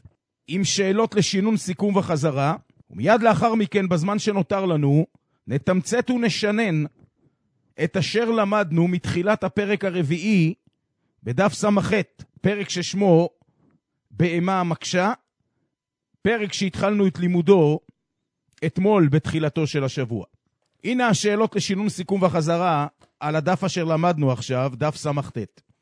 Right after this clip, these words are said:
שאלה ראשונה, לרב חנניה, מדוע יש לחלק שחומת ירושלים אינה נחשבת למחיצה, ואילו העזרה כן תחשב למחיצה? תשובה בתוספות.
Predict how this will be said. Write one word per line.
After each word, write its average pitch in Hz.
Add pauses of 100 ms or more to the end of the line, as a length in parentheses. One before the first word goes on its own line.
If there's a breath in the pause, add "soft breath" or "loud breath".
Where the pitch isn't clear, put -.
(920)
שאלה 156
ראשונה, 214 (760)
לרב 151
חנניה, 214
מדוע 190
יש 214
לחלק 190
שחומת 180
ירושלים 190
אינה 180
נחשבת 190
למחיצה, 175
ואילו 180
העזרה 170
כן 175
תחשב 151
למחיצה? 151
תשובה 143
בתוספות. 135